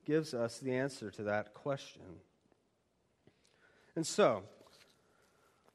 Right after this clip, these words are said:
the first thing we see to support this, uh, to, to, to see what God is doing, oh, and the, what God is doing, let me tell you my sort of thesis,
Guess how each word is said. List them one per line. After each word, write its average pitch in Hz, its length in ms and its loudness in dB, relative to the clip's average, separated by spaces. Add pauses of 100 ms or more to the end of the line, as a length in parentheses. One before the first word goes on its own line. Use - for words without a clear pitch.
(760)
the 160 80 -4
first - 420 0
thing 131 360 2
we 139 120 0
see 139 240 -2
to 135 120 -2
support 127 480 -2
this, 101 360 -8 (100)
uh, 113 100 0
to, 113 180 -4
to, 107 220 -8 (280)
to 127 140 -8
see 131 640 2 (100)
what 127 220 -2
God 127 240 4
is 107 180 -6
doing, 110 440 0
oh, 127 200 2
and 104 120 -2
the, 127 60 0
what 143 220 2
God 127 200 4
is 127 200 0
doing, 98 180 -4
let 117 100 -4
me 113 60 -6
tell 117 180 -6
you 107 120 0
my 92 180 -4
sort 98 200 -10
of 87 80 -12
thesis, - 520 -12